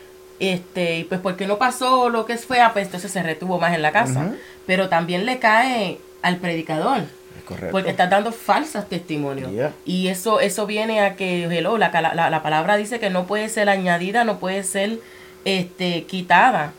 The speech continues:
Speaker 1: Así que tampoco puedes añadir a la palabra que Dios no ha dicho y omitir palabra que Dios ha, ha dicho. Si Dios te dice algo, mira, una vez a mí me mandaron a decirle una palabra a la persona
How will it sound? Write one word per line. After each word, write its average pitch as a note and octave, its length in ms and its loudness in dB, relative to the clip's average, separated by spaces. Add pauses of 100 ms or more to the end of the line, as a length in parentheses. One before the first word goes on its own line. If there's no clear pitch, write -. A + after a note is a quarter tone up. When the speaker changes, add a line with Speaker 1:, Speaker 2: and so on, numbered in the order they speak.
(320)
Speaker 1:
Así E3+ 340 -4
que F#3+ 140 -6
tampoco F3+ 440 -2
puedes G#3 240 0
añadir F#3+ 460 2
a A3+ 60 4
la F#3 160 4
palabra E3+ 340 2
que G3 120 -2
Dios F3 180 0
no G#3+ 120 2
ha F3+ 80 4
dicho D#3+ 420 -4 (440)
y G#3 120 2
omitir G3+ 640 2
palabra F#3 480 6
que E3+ 100 -4
Dios D#3+ 180 -4
ha, D#3+ 120 0 (160)
ha D#3 100 -2
dicho. D3+ 380 -8 (240)
Si F#3+ 180 -4
Dios F3+ 260 -2
te B3 140 2
dice A#3+ 340 0
algo, A3+ 460 4
mira, G#3 320 2
una G3+ 220 -2
vez A#3 100 -2
a A#3+ 80 0
mí A3+ 60 -4
me A3 100 -4
mandaron G#3 320 0
a G3+ 40 0
decirle G3+ 260 -4
una G3+ 140 0
palabra F#3+ 280 2
a - 40 2
la F3+ 140 2
persona F#3 520 -2